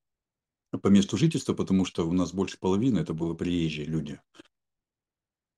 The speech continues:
И я как-то чё-то за вот эти два года так к этому привык. И вот эти преимущества дистанта на работе института сказались очень хорошо.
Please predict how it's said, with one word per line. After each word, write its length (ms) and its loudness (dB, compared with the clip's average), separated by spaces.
И 80 6
я 280 8
как-то 300 4
чё-то 500 4
за 180 4
вот 180 4
эти 160 2
два 180 4
года 220 2
так 480 -6
к 60 -6
этому 520 4
привык. 480 2
И 440 6
вот 180 6
эти 180 2
преимущества 840 0
дистанта 840 -4
на 640 0
работе 360 0
института 500 -4
сказались 600 0
очень 400 2
хорошо. 600 -4